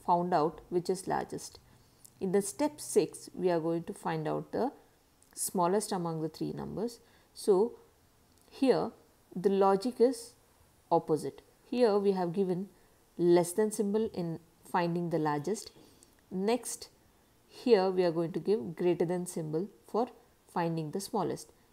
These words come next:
If, sorry, initially we are going to assign A as smallest. So if smallest is greater than B,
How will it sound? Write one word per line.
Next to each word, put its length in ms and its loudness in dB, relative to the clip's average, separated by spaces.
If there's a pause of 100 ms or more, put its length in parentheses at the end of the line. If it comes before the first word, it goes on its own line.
(220)
If, 380 2 (1400)
sorry, 320 -6 (360)
initially 720 0
we 140 0
are 80 4
going 220 -2
to 160 -4
assign 440 -6
A 320 4
as 160 -6
smallest. 540 -12 (200)
So 380 -2
if 140 2
smallest 540 -2
is 120 0
greater 340 0
than 260 -4
B, 180 -8